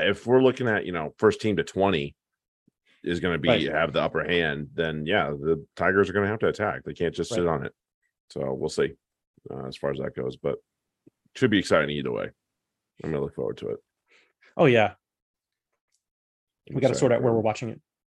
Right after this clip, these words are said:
Speaker 1: Yeah, we'll do that afterwards. Um,
Speaker 2: <laughs>
Speaker 1: Blues and Crusaders. Super Rugby final. We talked about it a little bit beforehand in the, in the previous pod.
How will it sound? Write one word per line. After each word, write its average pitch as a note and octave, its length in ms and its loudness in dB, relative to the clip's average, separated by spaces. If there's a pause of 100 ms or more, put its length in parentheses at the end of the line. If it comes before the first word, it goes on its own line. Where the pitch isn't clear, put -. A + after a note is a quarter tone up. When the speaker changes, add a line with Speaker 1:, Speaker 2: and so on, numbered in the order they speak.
(400)
Speaker 1:
Yeah, F#2+ 160 6
we'll E2+ 100 4
do D2 180 -4
that A#1 80 -6
afterwards. - 320 -12 (460)
Um, D#2+ 640 0
Speaker 2:
<laughs> F3+ 120 -4 (800)
Speaker 1:
Blues C#3 360 8
and A2 440 4
Crusaders. F#2 1080 2 (1000)
Super - 300 0
Rugby F2+ 200 4
final. G#2+ 480 2
We F#2 80 0
talked F#2 220 0
about F2+ 140 4
it F2 60 4
a - 20 0
little F#2 180 2
bit F2 160 -4
beforehand F2 560 -2
in D#2+ 140 -6
the, D2 280 -4 (460)
in - 60 -8
the D#2 60 -2
previous F#2+ 320 4
pod. F2+ 400 0